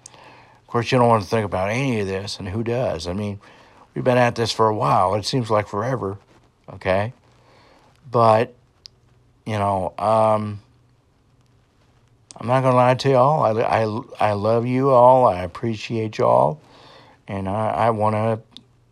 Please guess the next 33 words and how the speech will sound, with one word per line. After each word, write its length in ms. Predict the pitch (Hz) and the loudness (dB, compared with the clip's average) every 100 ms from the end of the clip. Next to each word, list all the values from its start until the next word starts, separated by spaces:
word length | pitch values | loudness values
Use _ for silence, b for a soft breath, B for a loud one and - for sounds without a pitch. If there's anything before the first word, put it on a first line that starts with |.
| - | -18
do 180 | 98 107 | -8 -2
my 200 | 104 107 | 0 0
part 340 | 110 120 113 | 2 4 4
to 100 | 123 | 2
help 220 | 98 107 117 | 0 0 0
take 220 | 131 127 | -6 -6
care 260 | - 196 | -8 -6
of 140 | 233 120 | -6 -10
you, 100 | 82 - _ _ _ | -14 -18 _ _ _
um, 500 | - 107 107 104 104 - b b b b b b b | -8 -4 -4 -6 -8 -12 b b b b b b b
since 260 | - 120 113 | -6 -4 -2
I've 140 | 110 | 0
gotta 180 | 120 117 | 0 0
do 180 | 113 127 | 0 0
it 80 | 104 | 0
myself 460 | 92 - 135 127 | -4 0 0 0
anyway. 560 | 120 190 170 - 87 87 | -4 -4 -4 -6 -10 -14
So, 480 | - - 87 87 85 - B B B B B | -16 -10 -6 -6 -8 -14 B B B B B
all 140 | 139 151 | 6 8
right, 300 | 131 110 - | 8 4 2
well, 400 | 123 135 135 131 _ _ b b b b b - | 6 8 6 2 _ _ b b b b b -4
let's 220 | 139 131 | -2 -2
put 240 | - - 139 | -4 2 2
a 60 | |
bow 320 | 107 110 117 | 4 6 6
on 220 | 113 110 110 | 6 6 4
this 360 | 117 110 - | 0 0 -2
and, 220 | 104 95 | -4 -2
uh, 380 | 95 90 92 87 90 - - - | -4 -4 -4 -8 -12 -20 -18 -4
move 220 | 117 113 | -2 2
on 240 | 120 120 | 4 4
to 280 | 113 123 113 | 2 -2 -2
tomorrow. 520 | - 123 101 92 113 | 0 2 4 2 -2